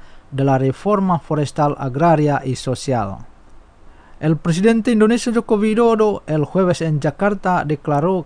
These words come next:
que del destacamento especial de delitos de corrupción aún está en discusión. Estas son las noticias en detalle. El presidente indonesio Joko Widodo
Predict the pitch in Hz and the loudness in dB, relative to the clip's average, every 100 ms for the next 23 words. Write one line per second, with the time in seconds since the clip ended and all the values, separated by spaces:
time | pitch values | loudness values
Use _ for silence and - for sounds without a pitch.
0 | - - 131 117 - 135 143 143 143 156 | -8 -4 -4 -4 -6 -2 -2 0 -2 -2
1 | - 160 170 160 214 214 170 160 - 180 | -2 -2 0 2 0 0 -2 -2 -2 -4
2 | - 208 202 147 147 160 208 208 180 - | 0 0 0 0 -2 0 -2 -2 -4 -2
3 | 156 - 165 170 - 175 170 170 - - | -6 -2 -2 -2 -2 -2 -2 -6 -12 -20
4 | - - - 156 165 156 147 - 147 - | -20 -20 -2 0 2 0 -2 -2 -2 -2
5 | 135 139 131 131 - 123 - 135 104 - | -2 -2 -2 -4 -6 -8 -4 -4 -4 -8
6 | - - - - - - - - - - | -10 -8 -10 -12 -14 -16 -16 -16 -16 -16
7 | - - - 156 - 226 - 214 208 - | -16 -10 -6 -4 -2 0 2 2 2 2
8 | 214 202 131 - 127 117 - - - 147 | -2 0 -4 -2 -4 -4 -10 -14 -6 -2
9 | 147 147 - 127 123 117 110 98 87 - | -2 -4 -4 -4 -4 -4 -4 -6 -10 -16
10 | - - - - - - - - - 170 | -20 -20 -20 -20 -20 -20 -20 -10 -2 0
11 | 165 175 208 202 254 240 208 214 254 - | 0 -4 0 0 2 0 2 4 2 0
12 | 170 156 - 156 151 185 254 220 185 185 | 0 0 2 2 4 4 4 4 2 0